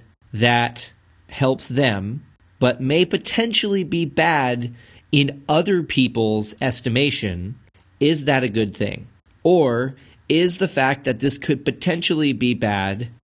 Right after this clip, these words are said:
make it a bad thing? Stated differently, do we come down and say, "This is a good business move for Facebook and it's also benevolent and therefore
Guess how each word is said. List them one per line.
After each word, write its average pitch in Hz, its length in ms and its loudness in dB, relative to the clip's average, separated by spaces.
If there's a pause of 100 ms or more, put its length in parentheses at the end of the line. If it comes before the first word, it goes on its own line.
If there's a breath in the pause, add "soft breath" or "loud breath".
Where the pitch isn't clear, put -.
(280)
make 139 360 2
it 113 360 -2 (280)
a 117 80 2
bad 110 400 2
thing? 95 300 0 (220)
Stated 165 540 0
differently, 110 640 -2 (640 loud breath)
do 147 140 4
we 165 120 2
come 180 280 -2
down 151 320 0
and 131 180 -2
say, 117 560 -2 (340 loud breath)
"This 147 200 0
is 151 100 0
a 139 60 0
good 135 240 0
business 127 340 0
move 123 160 -2
for 123 100 -2
Facebook 117 640 -2
and 117 100 -2
it's 107 120 -6
also 123 400 -2
benevolent 120 800 -2 (320 soft breath)
and 120 240 -2
therefore 113 800 0